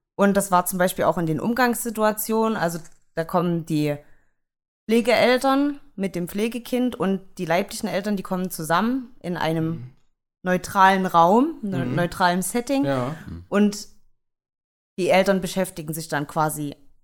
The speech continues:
Speaker 1: über eine Zeit mit ihrem leiblichen Kind.
Speaker 2: Mhm.
Speaker 1: Und manche dieser Umgle-,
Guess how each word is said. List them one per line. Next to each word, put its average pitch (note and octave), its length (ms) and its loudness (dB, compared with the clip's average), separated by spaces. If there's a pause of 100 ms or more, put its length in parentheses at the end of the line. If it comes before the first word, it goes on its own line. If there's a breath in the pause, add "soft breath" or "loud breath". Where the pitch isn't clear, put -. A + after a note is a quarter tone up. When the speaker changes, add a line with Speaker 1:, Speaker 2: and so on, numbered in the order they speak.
Speaker 1:
über F3+ 200 -6
eine D#3+ 140 0
Zeit E3 340 -2
mit E3 160 -6
ihrem D3+ 180 -2
leiblichen D3+ 480 -4
Kind. D3 360 -4 (200 soft breath)
Speaker 2:
Mhm. B2 380 -8 (1300)
Speaker 1:
Und F#3 260 -2
manche G3+ 280 4
dieser G3+ 200 0
Umgle-, F#3+ 340 2